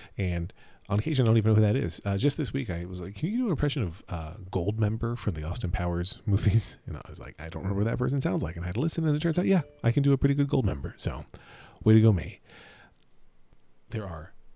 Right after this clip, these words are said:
very few Muppets I can't impersonate well. Um, when I was, uh,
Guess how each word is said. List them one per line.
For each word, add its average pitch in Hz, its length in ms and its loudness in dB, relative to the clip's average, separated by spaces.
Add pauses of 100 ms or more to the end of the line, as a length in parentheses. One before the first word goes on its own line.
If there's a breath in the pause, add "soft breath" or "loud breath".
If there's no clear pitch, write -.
(280)
very 104 380 10
few 92 160 2
Muppets 80 400 -4
I - 60 -10
can't 78 260 -12
impersonate 73 480 -8
well. 73 280 -12 (480 loud breath)
Um, 107 420 -14 (140)
when 95 140 2
I 78 100 -6
was, 73 260 -10 (380 soft breath)
uh, - 60 -4